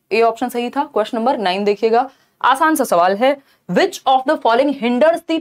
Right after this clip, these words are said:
process of problem solving? यानी समस्या समाधान में बाधा कौन बनता है?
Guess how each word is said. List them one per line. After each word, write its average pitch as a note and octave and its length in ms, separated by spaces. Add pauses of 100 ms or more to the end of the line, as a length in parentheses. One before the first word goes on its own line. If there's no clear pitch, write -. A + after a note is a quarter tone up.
process A3 360
of G#3 160 (200)
problem E3 280
solving? D3+ 380 (340)
यानी D4 160
समस्या C#4 480
समाधान C4+ 720
में B3+ 220
बाधा A3+ 420
कौन G3+ 260
बनता D3 280
है? - 200